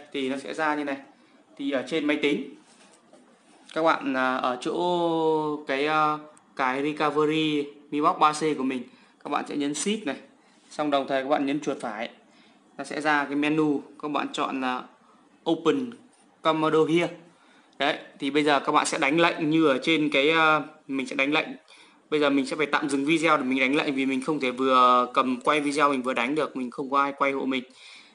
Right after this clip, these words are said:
Nên là tí nữa xong mình sẽ cho các bạn xem cái, những cái lệnh của mình. Ok, thì mình đã gõ xong các lệnh để cài Recovery.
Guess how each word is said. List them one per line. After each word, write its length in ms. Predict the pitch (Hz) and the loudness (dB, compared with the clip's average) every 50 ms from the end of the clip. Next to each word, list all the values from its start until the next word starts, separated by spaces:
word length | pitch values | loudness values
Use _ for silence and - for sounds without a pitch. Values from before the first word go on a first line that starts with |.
| _ - | _ -6
Nên 140 | 143 143 139 | -2 -2 0
là 120 | 139 131 | 0 0
tí 160 | 127 - 139 131 | -2 -2 -2 -2
nữa 140 | 147 165 | -2 -2
xong 280 | 160 - 156 147 147 143 | -2 -2 -2 -2 -2 -2
mình 120 | 131 123 | -4 -4
sẽ 160 | 117 - 120 131 | -4 -6 -6 -4
cho 120 | - 143 | -4 -4
các 80 | 139 - | -4 -2
bạn 160 | 139 - 127 | -2 -4 -2
xem 280 | - 156 143 139 131 | -2 -4 -4 -4 -4
cái, 100 | 120 135 | -4 -6
những 120 | 139 143 143 | -6 -4 -2
cái 80 | 147 | -2
lệnh 220 | 143 139 135 - 127 | -2 -2 -2 -4 -6
của 60 | 127 | -6
mình. 240 | 123 127 123 120 - - _ _ _ _ _ _ _ _ _ _ _ _ _ _ _ _ _ _ _ _ _ - - - - - - _ - | -6 -6 -6 -8 -10 -20 _ _ _ _ _ _ _ _ _ _ _ _ _ _ _ _ _ _ _ _ _ -20 -20 -20 -20 -20 -16 _ -6
Ok, 100 | 165 160 175 170 160 160 | -4 0 2 2 2 2
thì 80 | - 147 | 2 2
mình 160 | 143 143 143 | 2 4 4
đã 120 | 147 151 | 2 2
gõ 220 | 156 156 151 139 175 | 2 2 2 2 2
xong 240 | - 185 175 165 147 | 2 2 0 0 0
các 100 | 175 180 | 2 2
lệnh 220 | 180 180 - 151 | 2 2 2 0
để 80 | 135 127 | -2 -2
cài 240 | 120 147 139 139 143 | 0 2 2 2 2
Recovery. 600 | 156 156 151 170 160 156 160 160 165 165 151 - | 2 2 2 2 2 4 4 4 4 2 0 -2